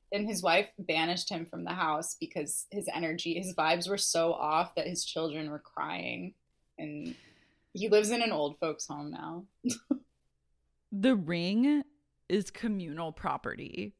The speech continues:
Speaker 2: which I'm like,
Speaker 1: Uh-huh.
Speaker 2: "Okay, it's not even a diamond, so go off, I guess." Like, who even wants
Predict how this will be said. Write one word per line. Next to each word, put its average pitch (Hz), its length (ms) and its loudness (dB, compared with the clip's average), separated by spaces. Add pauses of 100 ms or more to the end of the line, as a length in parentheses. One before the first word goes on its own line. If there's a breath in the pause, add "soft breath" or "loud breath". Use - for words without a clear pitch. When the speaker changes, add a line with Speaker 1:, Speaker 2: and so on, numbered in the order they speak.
(200)
Speaker 2:
which 175 180 -2
I'm 190 160 4
like, 180 200 2
Speaker 1:
Uh-huh. 165 180 6
Speaker 2:
"Okay, 151 260 2
it's - 160 -4
not 160 180 4
even 190 180 2
a 185 60 2
diamond, 147 640 -4
so 151 200 -2
go 147 260 0
off, 139 320 2
I 143 80 -4
guess." 139 440 0
Like, 160 280 4
who 190 400 2
even 175 420 0
wants 160 320 0